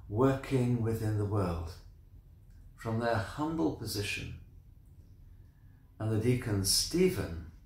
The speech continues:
we are told, saw heaven opened and Jesus standing at the right hand of God.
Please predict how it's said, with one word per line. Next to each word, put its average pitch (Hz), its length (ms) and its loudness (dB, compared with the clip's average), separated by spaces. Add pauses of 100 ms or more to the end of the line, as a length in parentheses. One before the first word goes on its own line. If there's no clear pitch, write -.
(1600)
we 104 160 2
are 98 100 2
told, 90 520 -4 (640)
saw 117 360 4
heaven 139 720 2
opened 110 580 -2 (920)
and 104 220 0
Jesus 131 480 4
standing 101 880 2 (560)
at 101 240 -2
the 107 160 -2
right 113 640 -2 (600)
hand 98 420 -2
of 92 200 -6
God. 87 300 -4